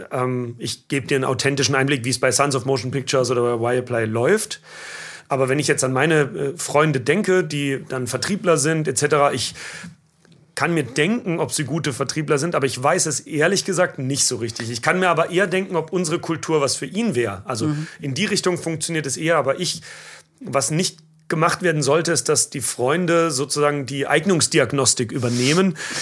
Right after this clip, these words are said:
Speaker 1: weil das ist häufig sehr stark durch, durch ein, wie man so schön sagt, ein Bias, also ein unterbewusstes Vorurteil geprägt.
Speaker 2: Mhm.
Speaker 1: Äh,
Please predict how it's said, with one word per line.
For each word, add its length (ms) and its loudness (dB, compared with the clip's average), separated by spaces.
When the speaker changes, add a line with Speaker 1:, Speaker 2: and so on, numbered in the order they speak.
Speaker 1:
weil 220 4
das 240 4
ist 180 4
häufig 400 4
sehr 300 2
stark 340 2
durch, 400 -2
durch 380 -6
ein, 420 -4
wie 140 -4
man 180 0
so 100 -2
schön 180 0
sagt, 160 2
ein 140 0
Bias, 420 4
also 160 0
ein 80 -2
unterbewusstes 640 -2
Vorurteil 420 2
geprägt. 720 0
Speaker 2:
Mhm. 140 -2
Speaker 1:
Äh, 200 -4